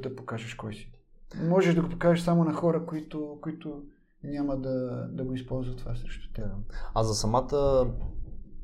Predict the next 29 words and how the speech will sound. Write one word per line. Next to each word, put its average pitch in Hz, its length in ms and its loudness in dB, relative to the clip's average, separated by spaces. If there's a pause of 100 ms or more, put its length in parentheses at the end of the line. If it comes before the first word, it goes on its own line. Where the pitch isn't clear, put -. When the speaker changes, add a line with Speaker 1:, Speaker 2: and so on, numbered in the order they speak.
(320)
Speaker 2:
за 117 120 -2
самата 120 420 4
работа? 113 280 8
Speaker 1:
Самата 123 340 4
работа. - 360 -8
Speaker 2:
Да, 113 140 2
за 104 120 -4
самата 110 300 -2
работа. 104 360 -2 (1160)
Speaker 1:
М, 143 480 -2 (200)
какво 165 300 2
не 170 140 10
разбират? 143 440 2
Много 170 140 6
Speaker 2:
Мгм. 240 80 6
Speaker 1:
неща 262 200 4
не 107 120 2
разбират. - 340 -8 (160)
Те 190 120 4
виждат 170 280 2
само 175 220 2
обвивката. - 420 -6 (1300)
Те, 175 80 8
аз, 170 300 10
примерно, 175 440 8
като, 147 500 -2 (1040)
а, 151 580 4
като - 240 -6
треньор, 143 540 4